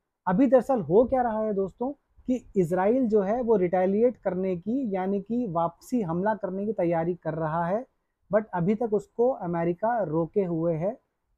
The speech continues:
अमेरिका उसको clearly कह रहा है कि अगर आप ईरान पे attack करेंगे तो हम आपका समर्थन नहीं करेंगे। पर दोस्तों, actual में बात क्या है कि जो यूएसए है, यानी कि अमेरिका है,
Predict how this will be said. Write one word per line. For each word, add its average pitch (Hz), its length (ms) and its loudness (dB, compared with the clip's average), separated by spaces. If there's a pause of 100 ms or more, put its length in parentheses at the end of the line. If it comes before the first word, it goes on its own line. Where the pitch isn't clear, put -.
अमेरिका 180 460 2
उसको 226 280 0
clearly 190 480 0
कह 180 180 -2
रहा 185 140 0
है 208 80 2
कि 220 120 -8
अगर 190 360 -4 (100)
आप 170 260 -4 (840)
ईरान 185 280 0
पे 214 80 0
attack 190 320 -2
करेंगे 208 420 0
तो 214 140 -4
हम 180 240 -4
आपका 175 240 -4
समर्थन 170 420 -6
नहीं 170 360 -2
करेंगे। 127 420 -6 (800)
पर 202 120 4
दोस्तों, 196 720 0
actual 247 380 0
में 233 300 -2
बात 175 360 -2
क्या 165 180 0
है 151 240 -4 (640)
कि 247 320 2 (280)
जो 202 320 4
यूएसए 196 640 2
है, 170 200 -2
यानी 165 280 -4
कि 220 60 -10
अमेरिका 175 580 -4
है, 151 260 -6